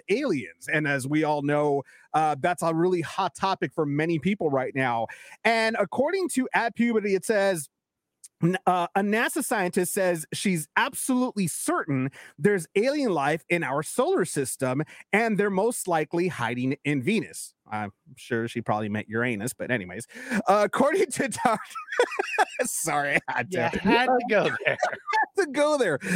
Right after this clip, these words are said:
Speaker 1: According to Doctor Michelle Thaler, a research scientist at the space agency at the Goddard Space Flight Center, she's certain our li-,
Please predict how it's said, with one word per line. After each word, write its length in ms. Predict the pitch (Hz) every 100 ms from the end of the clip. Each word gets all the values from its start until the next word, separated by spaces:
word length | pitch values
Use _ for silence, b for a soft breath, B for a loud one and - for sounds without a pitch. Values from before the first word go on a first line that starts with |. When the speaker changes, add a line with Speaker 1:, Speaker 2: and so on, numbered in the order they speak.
| 220
Speaker 1:
According 560 | 320 285 359 403 311 359
to 100 | 415 254
Doctor 340 | 262 269 254
Michelle 500 | 233 269 - 240 247
Thaler, 640 | - 202 208 190 143 143
a 120 | 160 170
research 420 | 170 208 214 208
scientist 560 | - 170 156 - 151
at 140 | 147 147
the 80 | 135
space 340 | - 180 196
agency 580 | 160 147 143 - 139 139 B B B
at 160 | 185 165
the 80 |
Goddard 520 | 156 - 170 214 240 196
Space 460 | - - 180 190
Flight 360 | - 160 160 165
Center, 540 | - 135 104 101 95 B B
she's 300 | - 262 277
certain 400 | - 294 302 277
our 140 | 254 196
li-, 200 | 175